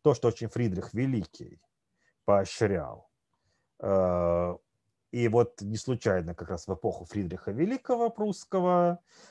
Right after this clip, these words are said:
как раз в эпоху, когда солдат начали всячески тренировать всякими маршами там, и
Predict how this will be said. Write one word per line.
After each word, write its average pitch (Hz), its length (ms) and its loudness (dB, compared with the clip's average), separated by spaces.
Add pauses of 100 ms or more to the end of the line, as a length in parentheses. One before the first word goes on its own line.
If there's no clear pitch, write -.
как 98 140 0
раз 98 180 2
в 95 240 -2
эпоху, 98 320 2
когда 95 360 4 (160)
солдат 107 520 4
начали 87 320 -8
всячески - 420 -10
тренировать 113 600 4
всякими 175 480 -2
маршами 156 640 2
там, 135 360 0
и 127 140 -2